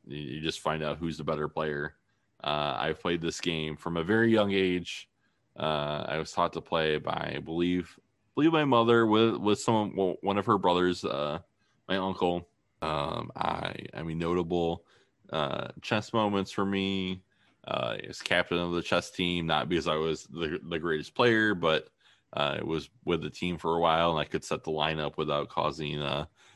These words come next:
people losing their shit. But love playing in tournaments, uh, love playing, you know, real official matches with a timer and notation and all that. Uh, in college, Andy, I don't know if you remember our freshman year,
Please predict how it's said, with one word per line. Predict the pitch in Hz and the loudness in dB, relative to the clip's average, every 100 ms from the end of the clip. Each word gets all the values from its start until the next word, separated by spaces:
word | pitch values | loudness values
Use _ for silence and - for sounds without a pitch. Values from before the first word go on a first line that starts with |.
| _ | _
people | - 92 87 82 85 | -2 0 0 0 0
losing | 87 90 | 0 0
their | 82 76 | -2 -2
shit. | - 90 85 - _ _ _ _ - | 0 0 0 -6 _ _ _ _ -4
But | 85 57 - _ _ _ _ | -2 -2 -8 _ _ _ _
love | 101 104 101 | 0 2 2
playing | - 104 95 92 | 2 2 2 0
in | 87 | -2
tournaments, | 95 90 90 87 85 - - - - | -2 -2 -2 -4 -6 -8 -14 -14 -8
uh, | 52 50 - | -6 -4 -6
love | 80 92 90 | -2 -2 -2
playing, | - 90 87 85 85 82 - _ _ _ _ - | -2 -2 -2 -4 -6 -8 -12 _ _ _ _ -10
you | 85 87 | -6 -2
know, | 80 73 - | -2 -2 -2
real | 90 85 | 0 2
official | 82 95 - 87 | 0 -2 -2 -2
matches | 85 78 - 85 78 | 0 -2 -2 -4 -2
with | 82 80 | -4 -4
a | |
timer | - 87 85 80 82 | -2 -4 -2 -2 -2
and | 82 | -2
notation | 76 73 82 78 78 71 | -4 -4 -4 -4 -4 -4
and | 78 | -2
all | 78 78 80 | -2 -2 -2
that. | 76 78 - _ _ _ _ | -4 -4 -10 _ _ _ _
Uh, | - 71 - | 0 0 2
in | 117 | 0
college, | 127 117 120 117 117 | 2 4 6 4 4
Andy, | 117 117 104 | 2 4 2
I | |
don't | 98 98 | 2 0
know | 101 | -2
if | 95 | 0
you | 90 | 0
remember | 87 90 95 98 98 | 2 0 2 2 2
our | 73 | 0
freshman | - 85 - 92 | 0 -4 -2 -4
year, | 87 82 101 | -2 -2 -4